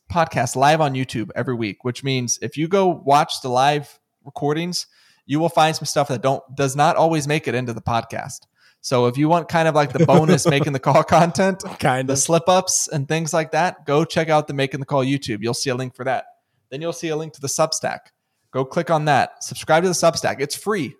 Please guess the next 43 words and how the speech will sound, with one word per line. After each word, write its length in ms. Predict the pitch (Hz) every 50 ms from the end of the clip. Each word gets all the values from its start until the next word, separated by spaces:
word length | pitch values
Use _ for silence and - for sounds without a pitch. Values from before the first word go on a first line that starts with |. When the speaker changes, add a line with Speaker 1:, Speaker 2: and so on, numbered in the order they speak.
| _ -
Speaker 1:
I 100 | - 127
know 160 | 143 160 180
there's 220 | 185 180 175 - -
a 20 |
lot 160 | 165 170 175
of 60 | 175 156
Substacks 540 | - 175 170 170 - - 170 165 165 -
out 180 | 175 175 170 170
there. 160 | - 160 160 156
Bob 260 | - 143 143 151 147
Sturm's 320 | - - 156 160 160 151
got 240 | - 160 160 151 120
one. 160 | 151 156 147
Mark 200 | 131 139 156 156
Stein's 360 | - - 139 147 156 151 143
got 220 | - 156 147 143 -
one. 260 | 156 156 143 139 131 - _ _ _ _ _ _ _ -
Those 180 | 135 147 151
all 140 | 160 165 156 156
cost 300 | - 156 147 147 - -
money. 220 | 143 139 139 139 -
Ours 240 | - 139 165 175 175
is 100 | 165 -
free. 340 | - - - 131 101 82 - _ _ _ _ _ _ _ _ -
Uh, 340 | - 123 127 120 113 95 71 87
we 140 | 123 139
just 160 | 147 170 160 -
wanna 140 | 165 151
provide 340 | - 151 131 135 139 143 135
you 120 | 139 139 131
quality 680 | - - - 131 139 147 147 143 143 139 135 131 127 _ _ _ _ _ _
sports 340 | - - - 147 139 127 -
content. 460 | - - 113 104 104 - - - -
So 140 | - - 113
go 160 | 123 139 143
subscribe 340 | 147 156 147 - 151 139 131
to 40 | 139
the 60 | 131
Substack. 520 | - - 139 131 - - - 135 127 123 - - - _ _ _ _ _ _ _ _ _ _ -
Austin 440 | - 156 175 170 - 202 190 175 - -
is 180 | 165 160 143
showing 380 | - - 180 165 170 170 170 160
his, 360 | 156 170 160 143 - - -